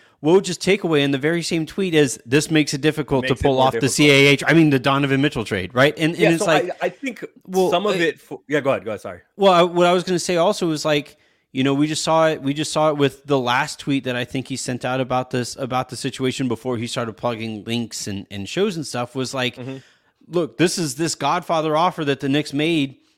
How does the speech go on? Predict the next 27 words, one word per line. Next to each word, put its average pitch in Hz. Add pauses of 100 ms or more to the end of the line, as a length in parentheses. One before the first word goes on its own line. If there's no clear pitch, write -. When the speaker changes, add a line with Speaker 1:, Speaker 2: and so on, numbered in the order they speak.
(140)
Speaker 1:
And 131
Utah 143
Speaker 2:
Oh, -
yeah. 135
Speaker 1:
decided 139
not 143
Speaker 2:
Yeah, 110
Speaker 1:
to 147
Speaker 2:
yeah. -
Speaker 1:
take 180
it. 160
And 190
it 208
was 214
Speaker 2:
Yeah. 190
Speaker 1:
just 196
like, 190 (100)
Speaker 2:
Yeah. 92 (120)
Speaker 1:
like, 185
it 214
was, 220
it's 180
very 220
much 208
like 160
the 156
Knicks 147